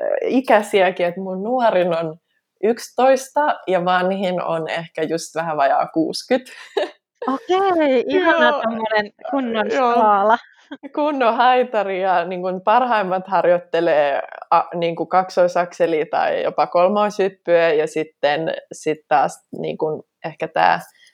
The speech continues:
Speaker 1: no en nyt halua sanoa heikoin, vaan se, joka on luistellut vähiten <laughs> aikaa, ö, niin, niin tota, harjoittelee valssikolmosia ja taaksepäin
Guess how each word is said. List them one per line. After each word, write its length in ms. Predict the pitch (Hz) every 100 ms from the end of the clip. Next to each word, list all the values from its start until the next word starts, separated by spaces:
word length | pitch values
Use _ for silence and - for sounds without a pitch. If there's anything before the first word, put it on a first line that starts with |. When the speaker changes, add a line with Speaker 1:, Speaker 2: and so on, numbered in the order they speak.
| _ -
Speaker 1:
no 180 | 185 175 175
en 140 | 170 170
nyt 100 | 170 185
halua 260 | 175 175
sanoa 240 | 170 196 202
heikoin, 500 | 262 233 190 160 160
vaan 140 | 170
se, 120 | 185
joka 180 | 180 180
on 80 | 175
luistellut 460 | 185 - 185 185
vähiten 440 | 220 240 190 185 220
<laughs> 60 | 277
aikaa, 440 | 262 - 190 151 - - -
ö, 40 | 208 190 170 - 196
niin, 360 | 208 175 170 156 -
niin 400 | 185 170 170 165
tota, 580 | 160 156 - 156 156 139 -
harjoittelee 1120 | 170 160 160 160 - 160 151 151 160 151 135 - - -
valssikolmosia 1120 | 165 156 180 - - 160 160 156 180 156 147
ja 140 | 147 -
taaksepäin 800 | 196 175 - 175 - - -